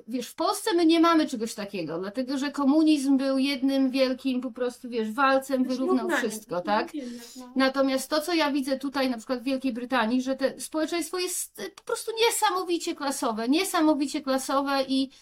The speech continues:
Speaker 1: wyrwać się z klasy jest, ze swojej klasy jest trudno, e, dlatego że człowiek jest oceniany na punk-, na podstawie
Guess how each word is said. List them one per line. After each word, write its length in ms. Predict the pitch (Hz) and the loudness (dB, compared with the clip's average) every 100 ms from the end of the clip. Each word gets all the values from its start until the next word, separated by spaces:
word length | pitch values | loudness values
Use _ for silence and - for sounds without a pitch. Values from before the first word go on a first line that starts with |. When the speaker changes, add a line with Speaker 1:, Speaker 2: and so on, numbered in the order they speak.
| _ _ | _ _
Speaker 1:
wyrwać 580 | 180 311 415 392 320 294 | -4 0 0 2 0 0
się 180 | - 269 | -4 -4
z 100 | 262 | -4
klasy 480 | 285 240 220 - 294 | -2 -2 -2 -2 2
jest, 480 | 262 269 262 - - _ _ | 4 2 0 -12 -20 _ _
ze 200 | 220 254 | -6 -4
swojej 340 | 254 294 277 262 | -4 -2 -2 -2
klasy 420 | 269 240 - 285 | -2 -2 0 0
jest 480 | 302 311 - - - | 2 0 -4 -12 -8
trudno, 680 | 262 226 196 226 254 320 - - - _ _ - | -4 -4 -2 0 2 2 -2 -20 -20 _ _ -2
e, 420 | 247 247 240 226 - _ _ | 2 2 2 -2 -10 _ _
dlatego 440 | 254 262 285 269 | -2 0 -2 -2
że 120 | 269 269 | -4 -4
człowiek 400 | 294 294 277 285 | -2 -2 -2 -2
jest 220 | 285 285 | -4 -4
oceniany 600 | 269 277 269 269 262 254 | -6 0 2 4 4 2
na 200 | 247 240 | 0 -2
punk-, 420 | 254 240 226 247 | -6 -10 -8 -6
na 180 | 240 233 | -2 -2
podstawie 760 | 233 - 247 226 220 214 208 | -4 -6 -4 -2 0 0 -2